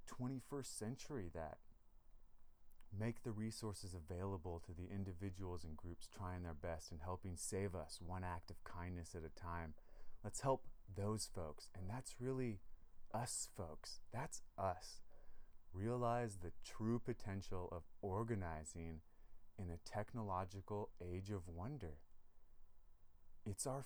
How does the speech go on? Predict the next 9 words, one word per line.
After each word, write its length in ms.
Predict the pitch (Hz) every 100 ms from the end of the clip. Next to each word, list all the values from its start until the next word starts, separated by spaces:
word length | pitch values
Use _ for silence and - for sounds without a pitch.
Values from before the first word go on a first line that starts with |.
| -
future. 500 | 120 170 - 107 85 87
Let's 260 | 90 147 - - -
build 420 | 113 107 104 98 - - - - - 80
wonders. 760 | 80 92 101 87 78 69 - - - - - - - -
Welcome 380 | 104 107 101 101
to 160 | - 95
the 120 | 85
guide. 400 | 78 78 73 69 - - - - -
Please 320 | 131 127 110